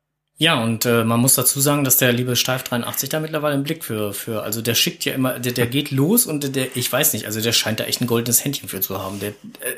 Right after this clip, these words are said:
was der da immer an Dosen findet. Also der nimmt ja jetzt mittlerweile schon immer zum Cashen halt schon fast einen Rucksack nur für die, <laughs> für die Pfandsachen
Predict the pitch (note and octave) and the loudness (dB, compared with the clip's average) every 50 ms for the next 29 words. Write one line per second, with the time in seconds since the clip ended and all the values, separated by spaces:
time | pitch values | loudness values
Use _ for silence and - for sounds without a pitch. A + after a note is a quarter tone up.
0 | B2+ A#2+ A#2+ A#2 G#2+ B2 A#2 A2 - - - C3+ D3 C#3 B2 A#2+ A#2 A2+ A2+ A2 | -8 -14 -14 -14 -10 -6 -2 0 0 2 2 2 2 2 2 2 0 0 0 -2
1 | A2 A2+ E3 F#3+ D3 G2+ F#2 - G#2+ G2+ A2+ C#3+ - - - - - - - - | -2 -2 -2 0 -2 -2 -4 -4 -6 -4 -4 -4 -6 -8 -14 -20 -20 -20 -20 -20
2 | - - - - - - - - _ _ - - - B2 B2 B2 C3 C3+ C#3 D3 | -20 -20 -20 -20 -20 -20 -20 -20 _ _ -12 -4 0 0 2 4 4 4 4 4
3 | C#3+ D3+ C#3 C#3+ C#3 C#3 C#3+ C#3 C3+ C3+ C3 C3+ C3 C3+ - C#3 B2 B2+ C3+ - | 4 6 6 6 6 4 2 0 0 0 2 2 0 0 -2 -2 -2 -2 0 0
4 | - B2+ B2 - C3+ C3 - C3 C3+ B2+ B2+ - - B2+ B2 B2+ - - - A#2+ | 0 -2 -2 -2 -4 -2 -2 -2 -4 -2 -2 -2 -4 -2 -2 0 -2 -2 -2 -4
5 | - C#3 C#3 - - C#3 C3 - C3+ C3+ - B2 C3 C#3 C3+ - - - - - | -6 -4 -4 -2 -2 -2 -2 -2 -4 -4 -4 -2 -2 -2 -2 -4 -6 -12 -12 -4
6 | - C#3 C3+ - - - - G#3 G3 F#3 A3+ G#3 - - D3+ F3 - - C#3 B2+ | 2 2 2 4 4 2 4 4 2 2 2 2 2 2 0 0 0 0 0 -2
7 | - - C3 C3 C3 | -4 -6 -8 -10 -10